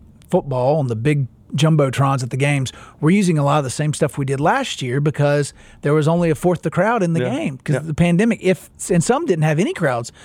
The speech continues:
Speaker 1: So the same creative we used last year, throw it right back up. It's the same message. It's
Speaker 2: And
Speaker 1: the same thing we wanna get across. No one, uh, you know.
Speaker 2: And it's banking, so it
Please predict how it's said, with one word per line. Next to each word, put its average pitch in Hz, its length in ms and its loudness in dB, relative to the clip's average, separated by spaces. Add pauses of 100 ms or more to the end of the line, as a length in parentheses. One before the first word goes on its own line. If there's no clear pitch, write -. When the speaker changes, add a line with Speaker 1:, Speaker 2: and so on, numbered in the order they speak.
(140)
Speaker 1:
So - 140 -2
the 165 140 4
same 220 420 0
creative 196 320 0
we 185 120 0
used 165 120 -2
last 196 240 0
year, 240 160 -6 (480)
throw 226 160 2
it 254 40 2
right 262 160 -2
back 262 140 -2
up. 254 100 -4
It's 170 160 -6
the 180 100 -4
same 226 280 0
message. 196 400 -2
It's 156 80 0
Speaker 2:
And 139 100 0
Speaker 1:
the 151 40 -6
same 196 300 2
thing 202 180 0
we 190 80 2
wanna 180 260 2
get 160 120 -2
across. 190 400 0 (320)
No 151 180 -6
one, 254 260 -6
uh, - 220 -14 (100)
you 214 100 -6
know. 180 180 -2 (100)
Speaker 2:
And 180 120 2
it's 160 120 -2
banking, 123 400 -4
so 131 160 0
it 135 40 4